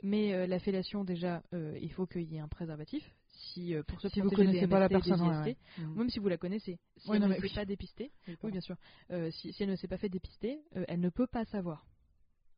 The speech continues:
Speaker 1: Tout simplement,
Speaker 2: Ah oui,
Speaker 1: si elle a
Speaker 2: complètement.
Speaker 1: une S T ou une M S T. Donc, capote. Euh, après, si, euh, c'est une personne, euh, qui s'est fait dépister avec, euh, pas, pas la peine. Mais, euh, il faut que le monsieur évite de donner des coups de hanche.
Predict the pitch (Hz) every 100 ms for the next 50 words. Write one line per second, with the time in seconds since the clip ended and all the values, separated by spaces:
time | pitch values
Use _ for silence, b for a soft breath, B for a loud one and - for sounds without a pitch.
0 | _ _ - 208 185 - 175 208 240 -
1 | 180 185 180 165 - 190 180 165 160 -
2 | - b b b 151 - - - 147 -
3 | 302 - B B B B 175 151 170 180
4 | - 185 156 151 160 156 156 - 180 156
5 | 151 - 170 - 156 160 156 160 180 175
6 | 160 139 143 - 151 170 208 b b b
7 | - 147 - 160 233 285 - B B -
8 | 196 226 269 359 - 185 170 165 160 160
9 | 151 151 - _ 202 - 202 190 175 175
10 | - 240 - 208 196 - - - 185 175
11 | 190 180 185 - 190 185 269 - -